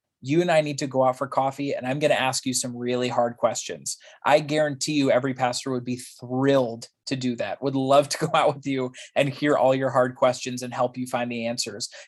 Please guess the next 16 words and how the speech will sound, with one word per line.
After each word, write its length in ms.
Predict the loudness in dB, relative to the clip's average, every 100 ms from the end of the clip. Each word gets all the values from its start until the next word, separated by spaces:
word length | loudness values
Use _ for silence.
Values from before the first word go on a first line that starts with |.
| -4
'Cause 120 | 2
like 160 | 2 2
I 40 |
said 220 | 2 0
before, 420 | 0 -4 -2 0 0
I 100 | -2
am 100 | -2
somebody 380 | 0 0 0 -6
who 80 |
believes 360 | -6 -4 -4 -4 -10 _ -8
the 80 |
truth 540 | -6 -6 0 0 0 -4 -6
will 160 | -4
stand 580 | -2 -2 0 2 2 0 0
up 300 | 0 -2 -10 _ _ _ -4
to, 520 | 0 2 2 -2 -4